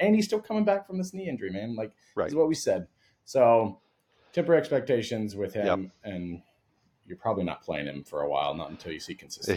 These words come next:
Speaker 2: If you, if you don't have any other options, you know, that's, there are worse
Speaker 1: Mm.
Speaker 2: players to play. Again,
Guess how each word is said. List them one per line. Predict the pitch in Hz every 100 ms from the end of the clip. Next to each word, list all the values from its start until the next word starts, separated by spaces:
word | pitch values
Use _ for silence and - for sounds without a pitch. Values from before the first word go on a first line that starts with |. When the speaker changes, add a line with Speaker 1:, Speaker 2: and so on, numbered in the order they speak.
| -
Speaker 2:
If | 110
you, | 80
if | 123 123
you | 120 107
don't | 123 131
have | 135
any | 127
other | 117 113
options, | 113 127 - 127 131 - - _ _ _ _ _ _ _ _ _ _
you | 101 98
know, | 85
that's, | 101 90 -
there | - 98 92
are |
worse | 87 90 73
Speaker 1:
Mm. |
Speaker 2:
players | 98 90 87
to | - 95 92
play. | - 98 120 202 - - _ _ - -
Again, | 92 98 87